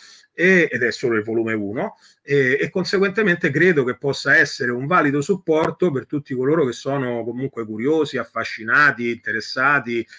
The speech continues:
e, e comunque coinvolti da tutte queste tematiche che naturalmente,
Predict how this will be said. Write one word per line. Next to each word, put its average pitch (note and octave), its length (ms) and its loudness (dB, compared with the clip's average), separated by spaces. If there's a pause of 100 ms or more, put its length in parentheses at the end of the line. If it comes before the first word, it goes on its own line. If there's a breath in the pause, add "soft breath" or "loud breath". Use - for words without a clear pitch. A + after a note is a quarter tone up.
(140)
e, B2+ 460 -2
e A2+ 60 -4
comunque C#3+ 520 -2
coinvolti C#3+ 800 4
da B2+ 160 0
tutte D3+ 440 -2
queste B2+ 360 -2
tematiche B2 560 0
che A2 100 0
naturalmente, A2+ 800 -4